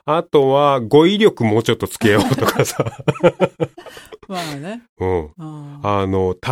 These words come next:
Speaker 1: 例えだけは最初に用意しとこうとかさ。
Speaker 2: そうね。
Speaker 1: うん。
Speaker 2: うん。
Speaker 1: それがあれば、あと伝えられんな、みたいな。
Speaker 2: うん。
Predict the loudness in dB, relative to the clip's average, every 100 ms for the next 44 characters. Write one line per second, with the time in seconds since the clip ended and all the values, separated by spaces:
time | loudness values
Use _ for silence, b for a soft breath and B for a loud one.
0 | 0 4 6 4 2 -4 -2 0 2 0
1 | -2 -6 -4 -6 -4 -2 -4 -8 -14 -16
2 | -18 -20 _ -20 -18 -16 -16 -18 -20 -20
3 | _ _ -10 -8 -10 -18 -20 -18 -20 B
4 | _ -6 -2 0 0 0 -2 0 0 -2
5 | -2 -4 -4 -8 -10 -6 -6 -6 -10 -10
6 | -12 -18 _ -20 -18 -16 -18